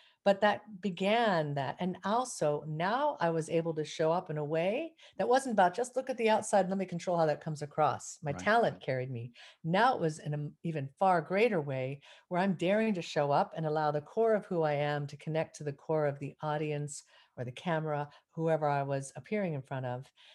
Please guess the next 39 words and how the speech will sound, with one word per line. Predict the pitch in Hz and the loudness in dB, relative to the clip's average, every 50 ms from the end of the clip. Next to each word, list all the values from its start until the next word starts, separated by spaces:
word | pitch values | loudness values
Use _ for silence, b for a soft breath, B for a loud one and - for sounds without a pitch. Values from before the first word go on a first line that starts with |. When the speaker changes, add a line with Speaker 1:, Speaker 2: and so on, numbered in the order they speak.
| b b - | b b -6
Speaker 1:
And | 156 160 | -4 0
now | 175 180 190 185 | 2 4 4 4
I | 175 170 | 2 2
was | 165 165 160 - - _ _ - | 0 -2 -4 -4 -12 _ _ -4
much | 170 165 165 170 165 160 - - | -4 -2 0 0 0 -2 -2 -8
stronger | - - - - 175 170 175 185 202 214 202 156 131 - - 147 - _ _ _ _ _ _ _ | -10 -10 -6 -4 0 2 2 2 2 0 0 -2 -2 -4 -6 -10 -16 _ _ _ _ _ _ _
and | 156 165 160 160 143 147 - | -2 -2 -2 -2 -4 -2 0
better | 160 170 190 196 185 156 139 127 127 143 - _ _ | 2 2 4 4 4 2 2 0 -2 -6 -10 _ _
and | - 147 147 | -6 -6 -4
more | 151 156 165 170 | -2 -2 -2 -2
connecting | 165 - 175 175 165 175 185 208 208 - - 165 151 143 139 139 135 B B B B B B 160 | -4 -4 -4 -4 -2 0 0 -2 -2 -4 -4 -4 -2 -2 -4 -6 -8 B B B B B B 2
of | 160 160 156 151 | 2 2 2 2
a | 160 - 156 151 147 139 139 135 139 - | -2 -4 -2 0 0 0 0 -2 -4 -4
performer, | 175 156 - - 175 180 175 170 147 131 120 120 - - | -6 -6 -4 -4 -2 -2 -2 -2 -2 -4 -6 -6 -6 -2
of | 170 151 143 147 | -2 0 0 2
a, | 143 135 135 143 143 | 0 0 0 -2 -2
um, | 143 139 135 131 135 131 135 143 - | -4 -4 -4 -4 -4 -6 -8 -8 -8
you | 175 160 | -4 -4
know, | 143 139 - - - | -4 -4 -4 -10 -2
back | 147 156 143 131 - | 0 2 2 2 0
then | - 165 165 156 147 | 0 2 2 2 2
when | 139 135 | 0 -2
I | 135 135 | -2 -4
was | 135 139 143 - | -4 -6 -8 -6
doing, | - 147 165 165 147 127 127 143 - | -4 -2 -2 -2 -2 -4 -4 -6 -6
you | 151 135 | -6 -4
know, | 120 117 120 - | -4 -4 -2 0
acting, | 135 135 131 - - 139 131 135 | -2 -2 -2 -4 -6 -6 -6 -6
singing, | 139 - 143 127 123 127 135 | -8 -8 -6 -6 -6 -6 -4
dancing. | 151 147 139 139 - 131 120 B B B B B B B B - | -4 -4 -4 -4 -6 -8 -10 B B B B B B B B -2
And | 180 185 190 | 0 2 4
then | 196 202 | 4 4
my | 208 202 | 2 2
career | 202 - 226 220 240 240 | 0 -2 0 2 2 2
took | 240 - 262 254 - | 2 0 -4 -4 -2
off. | 247 294 381 403 370 - - - _ - | -4 -4 -4 -6 -10 -14 -20 -14 _ -2
I | 180 165 | -2 0
know | 156 156 165 | 2 2 2
I | 180 170 156 147 | 2 2 0 0